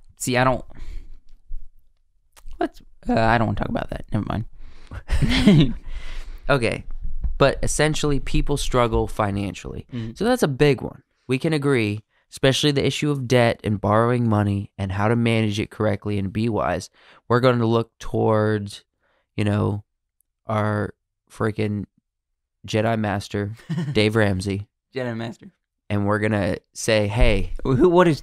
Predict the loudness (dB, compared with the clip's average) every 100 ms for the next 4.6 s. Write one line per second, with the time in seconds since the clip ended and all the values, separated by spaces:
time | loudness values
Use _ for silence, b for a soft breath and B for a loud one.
0 | -4 2 4 6 6 6 4 6 6 6
1 | 4 2 0 -4 0 2 4 2 2 2
2 | 0 -2 -2 -4 -4 -4 -2 -2 -4 -6
3 | -2 0 0 -2 -2 -4 -6 -6 -6 -6
4 | -6 -8 -8 -8 -8 -14